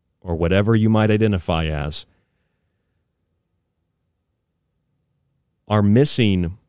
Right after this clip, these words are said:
this understanding, which leads many people to feel as if they do not have a purpose in life.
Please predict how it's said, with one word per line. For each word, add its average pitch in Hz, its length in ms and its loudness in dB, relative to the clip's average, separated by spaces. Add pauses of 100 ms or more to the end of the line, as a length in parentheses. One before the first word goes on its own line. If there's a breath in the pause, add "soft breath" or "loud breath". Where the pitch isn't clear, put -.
(140)
this 107 240 -2
understanding, 95 880 -2
which 90 220 -4
leads 101 680 0 (240)
many 107 340 -2
people 95 520 -4
to 90 160 -8
feel 98 360 -2
as 87 160 -2
if 90 220 -2
they 87 160 -2
do 78 300 -2
not 98 240 -2
have 87 220 -4
a 80 40 -8
purpose - 560 -4
in 80 140 -6
life. - 400 -16